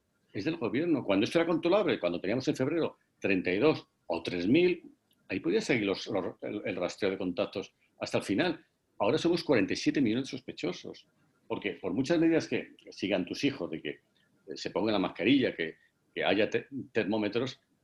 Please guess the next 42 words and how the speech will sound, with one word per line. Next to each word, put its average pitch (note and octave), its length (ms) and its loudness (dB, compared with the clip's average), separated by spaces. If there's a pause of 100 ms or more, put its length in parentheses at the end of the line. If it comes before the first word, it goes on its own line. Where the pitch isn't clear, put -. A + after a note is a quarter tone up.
tendrá G2+ 360 2
que C#3 100 0
saber E3 320 0
qué B2 100 2
niño G#2+ 220 2
está F#2+ 140 -4
enfermo G3 420 0
y C#3 40 2
para F2+ 200 0
saberlo C3+ 400 0
hay D#3 80 0
que C#3 80 -2
hacer C3+ 300 -4
test A#2 260 6
masivos E2+ 640 -4
a F#2+ 120 0
los F2+ 160 -2
profesores, F2+ 600 -4
tal. G2 180 4 (500)
Entonces, - 300 0 (300)
todo D3 180 6
eso D3+ 200 2
no A2+ 160 4
ha F2+ 60 0
hecho - 180 -8
el E2 60 -6
gobierno F2 560 -4 (140)
y F2+ 100 -10
todo F#2 140 -2
eso F#2+ 140 -4
no G2+ 100 -2
se G2 120 -2
ha - 40 -6
conducido G2 440 -2
aquí, F#2 140 -2
pero E2+ 260 -2 (380)
la F2+ 180 0
política F2 720 0
de F2 220 -4
comunicación F#2 540 -2
ha G#2+ 60 0
sido G#2 340 -2